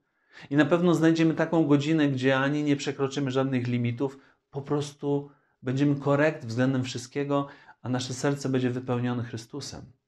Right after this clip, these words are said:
Kochani, no i, i wasi najbliżsi.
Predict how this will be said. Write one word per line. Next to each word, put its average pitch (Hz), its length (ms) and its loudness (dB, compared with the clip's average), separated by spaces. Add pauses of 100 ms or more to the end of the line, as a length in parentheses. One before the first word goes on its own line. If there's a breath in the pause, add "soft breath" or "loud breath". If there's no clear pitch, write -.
(1300)
Kochani, 120 400 0
no 117 160 4
i, 117 220 0 (800 loud breath)
i 123 80 -6
wasi 123 260 0
najbliżsi. 101 720 -2